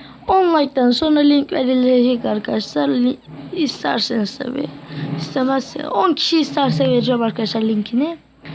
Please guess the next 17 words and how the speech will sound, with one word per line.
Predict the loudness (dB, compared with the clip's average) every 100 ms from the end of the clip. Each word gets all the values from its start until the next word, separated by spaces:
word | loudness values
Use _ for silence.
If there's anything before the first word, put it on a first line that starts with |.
| -16 -18 -20 -14 -6
Ee, | -2 0 0 -2 -4 -6
çok | -6 -2
güzel | 0 0 0
bir | -4
seri | 0 2 2 2
olacak | 2 2 2 0
arkadaşlar. | 0 0 -2 -2 -4 -4
Hileli | -4 0 2 4 4
Hunger. | 4 4 2 0 -6 -10 -4 -2 -2 -4 -12 -18 -6 0
Bir | 2
de | 2
siz | 0 -2
ne | -2 -2
isterseniz | -2 -2 -2 -2 0
onları | 2 2 2
falan | 0 0 0
yapacağız. | 0 -2 -4 -4